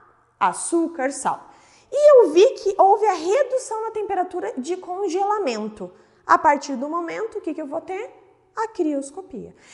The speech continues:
Então, gente, veja, é uma parte teórica muito fácil,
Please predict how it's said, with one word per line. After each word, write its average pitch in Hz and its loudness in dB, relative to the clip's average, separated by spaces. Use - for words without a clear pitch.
Então, 339 -4
gente, 349 -4
veja, 269 0
é 294 -8
uma 349 -6
parte 330 -6
teórica 277 -2
muito 311 -8
fácil, 330 -6